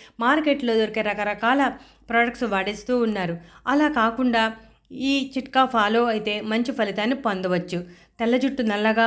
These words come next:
మారటమే కాకుండా జుట్టు రాలే సమస్య, చుండ్రు సమస్య, ఇలా అన్ని రకాల సమస్యలు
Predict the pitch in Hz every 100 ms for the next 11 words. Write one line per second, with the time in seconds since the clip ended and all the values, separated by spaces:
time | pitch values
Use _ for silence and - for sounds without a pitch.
0 | 220 180 196 214 226 226 208 196 214 214
1 | 202 190 208 226 214 196 208 214 220 214
2 | 214 196 202 220 240 233 202 196 202 190
3 | - - - 294 302 254 262 285 277 254
4 | 247 226 240 240 247